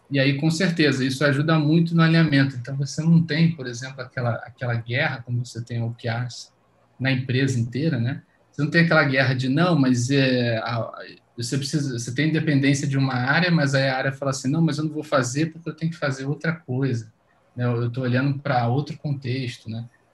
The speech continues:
Porque aquela área tá contida, né? Ela, aquele O K R é compartilhado com aquela área. Então, é tão responsabilidade dela quanto sua entregar aquele, é, key result.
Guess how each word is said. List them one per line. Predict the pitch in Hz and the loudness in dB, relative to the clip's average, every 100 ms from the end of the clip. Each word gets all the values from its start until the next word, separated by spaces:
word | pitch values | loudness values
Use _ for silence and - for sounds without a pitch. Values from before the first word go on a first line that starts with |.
| _ _ | _ _
Porque | 117 - | -14 -2
aquela | 135 135 131 | -2 2 6
área | 131 151 156 | 6 6 4
tá | 151 165 | 4 4
contida, | - 180 165 - - 156 127 | 2 2 2 0 0 0 0
né? | 120 117 113 107 | 0 0 -2 -6
Ela, | 123 120 90 - 110 | -4 -4 -6 -10 -8
aquele | 117 135 135 | -8 -2 0
O | 151 | 0
K | 156 135 | 0 2
R | 135 160 | 4 4
é | |
compartilhado | 165 151 - 147 - 139 127 156 170 | 0 -4 -2 -4 -4 -4 0 2 0
com | 147 | -2
aquela | 139 131 | -4 -2
área. | 120 113 123 117 _ _ _ | 0 -2 -6 -14 _ _ _
Então, | 123 117 135 131 | -8 -6 -4 -2
é | 131 123 | -4 -4
tão | - 170 | 0 2
responsabilidade | 165 170 - 160 139 139 135 135 127 123 123 123 | 2 0 -4 -6 -2 0 0 -2 -2 0 0 -2
dela | 120 117 123 151 185 180 | -2 -2 0 0 -2 -6
quanto | - 151 151 | -6 -6 -6
sua | 165 - 139 143 160 165 _ _ _ | -10 -6 -2 -2 -2 -10 _ _ _
entregar | 131 123 143 135 127 123 | -10 -6 -6 -2 0 0
aquele, | 127 127 123 127 127 | -2 -6 -4 -6 -8
é, | - 120 117 117 117 | -6 -4 -4 -4 -8
key | - | -6
result. | 127 127 113 107 - - | -6 -4 -6 -6 -14 -20